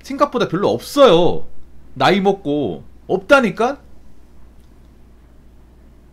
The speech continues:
굉장히 좀 말도 안 되는 생각인데 유산 받으면 된다고. 유산 얼마 받을 것 같아?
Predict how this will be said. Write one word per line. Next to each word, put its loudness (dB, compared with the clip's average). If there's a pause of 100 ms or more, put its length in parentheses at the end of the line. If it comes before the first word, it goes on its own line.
(1700)
굉장히 2
좀 -2 (240)
말도 4
안 10
되는 4
생각인데 -2
유산 2
받으면 2
된다고. -4
유산 -2
얼마 2
받을 2
것 -12
같아? -10